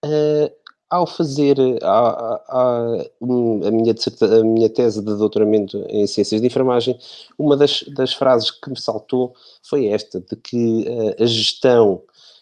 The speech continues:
eh, das úlceras de pressão é complexa e multifatorial. E por isso é que existiu aqui este, este jogar de diferentes fatores de risco, porque efetivamente nós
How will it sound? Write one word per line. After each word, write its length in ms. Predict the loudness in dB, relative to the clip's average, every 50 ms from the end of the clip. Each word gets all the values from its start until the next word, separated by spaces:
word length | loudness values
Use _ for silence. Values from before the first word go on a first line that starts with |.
| _ _ -12
eh, 320 | -8 -8 -6 -6 -8 -10 -14
das 460 | -20 -18 -18 -16 -6 0 2 2 2 2
úlceras 400 | 2 0 -2 -2 -4 -6 -8 -8
de 60 | -10
pressão 440 | -12 -10 -6 -2 0 0 0 -2 -4
é 80 | -6 -8
complexa 600 | -6 -4 -4 -4 -2 -4 -6 -6 -6 -6 -6 -2
e 40 | 0
multifatorial. 920 | 0 0 0 -2 -4 -4 -4 -4 -2 -2 -2 0 0 0 0 -2 -4 -10 _ _ _ _
E 60 | -12
por 120 | -6 -4 -2
isso 140 | -2 -2 -2
é 20 |
que 120 | 0 0
existiu 340 | 0 0 -2 -2 0 2 2
aqui 440 | 2 2 2 0 0 0 0 -2 -6 -12 -20 -20 -12 -6
este, 380 | -2 -2 -2 -2 -2 -2 0 0 0 2 0
este 560 | 0 -2 -2 -6 -2 0 2 4 4 4 2
jogar 720 | 0 -2 0 0 2 2 2 2 0 2 2 0 0 0
de 140 | -2 -4 -4
diferentes 540 | -4 -6 -6 -2 0 0 2 2 0 -2
fatores 380 | -2 -4 -4 -4 -2 -4 -4 -4
de 80 | -4 -4
risco, 400 | -2 -2 -4 -4 -6 -12 -20 -20 _ -20 -20 -18 _
porque 180 | -12 -10 -8 -2
efetivamente 640 | 0 0 0 0 0 0 2 2 4 2 0 0 0
nós 360 | 0 2 2 2 -2 -6 -12